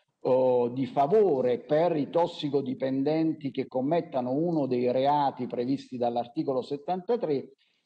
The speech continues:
influirebbe, eh, questa abrogazione anche sull'applicazione del comma cinque ter, che richiama, eh, la eh, disciplina del comma precedente, cioè del comma cinque bis, per i casi di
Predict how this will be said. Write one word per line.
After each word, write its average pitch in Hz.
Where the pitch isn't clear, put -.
influirebbe, 196
eh, 117
questa 147
abrogazione 190
anche 190
sull'applicazione 190
del 180
comma 165
cinque 151
ter, 120
che 156
richiama, 135
eh, 135
la 120
eh, 123
disciplina 156
del 117
comma 147
precedente, 123
cioè 131
del 107
comma 135
cinque 196
bis, 147
per 202
i 233
casi 139
di 151